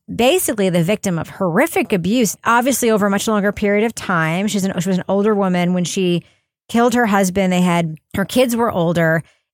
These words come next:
And the systemic abuse, I don't think is uninteresting 'cause the community knew. It was a sort of a similar kind of tale, the way it was sort of wound out.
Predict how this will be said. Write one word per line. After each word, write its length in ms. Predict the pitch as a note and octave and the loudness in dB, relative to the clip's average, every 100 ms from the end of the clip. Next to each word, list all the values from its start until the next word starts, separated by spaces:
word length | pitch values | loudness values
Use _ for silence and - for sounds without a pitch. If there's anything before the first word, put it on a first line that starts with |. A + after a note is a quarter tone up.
| _ | _
And 160 | G#3+ G#3 | 0 0
the 60 | |
systemic 600 | - G#3 - A#3 B3 B3+ | 0 -2 0 0 2 0
abuse, 320 | A3 G3 G#3 - | 0 2 0 0
I 120 | G3 A3+ | -2 0
don't 200 | C#4+ A3 | 0 0
think 220 | B3 G#3 | -2 0
is 100 | F#3 - | -2 -2
uninteresting 840 | G#3+ G#3 G3+ G3+ D#4 - D4 E4+ | -2 -2 -4 -2 -2 0 -2 -2
'cause 160 | F#4+ C#4 | -2 -2
the 120 | G#3 | -4
community 720 | - G3+ F#3+ G#3+ C4+ C#4 C#4 | -2 0 2 2 2 2 2
knew. 300 | A3+ F#3 E3+ | 2 0 0
It 60 | F#3 | 0
was 140 | G3 | 0
a 80 | G3 | -2
sort 160 | F3+ A3+ | -2 -2
of 80 | G3 | -2
a 60 | |
similar 500 | F3+ - A3+ A3+ G#3+ | -2 -2 0 0 0
kind 240 | G3+ G3+ F#3 | 0 -2 -2
of 80 | |
tale, 300 | - G#3 G#3 | -4 -2 0
the 80 | A3+ | 0
way 180 | G3+ F#3+ | 2 2
it 100 | F#3+ | 0
was 140 | F#3+ F3 | -2 -2
sort 140 | F#3 | -2
of 80 | E3 | -2
wound 400 | F3 F3+ F#3 F3 | -2 0 0 2
out. 400 | E3+ C#4 F#4 | 2 2 0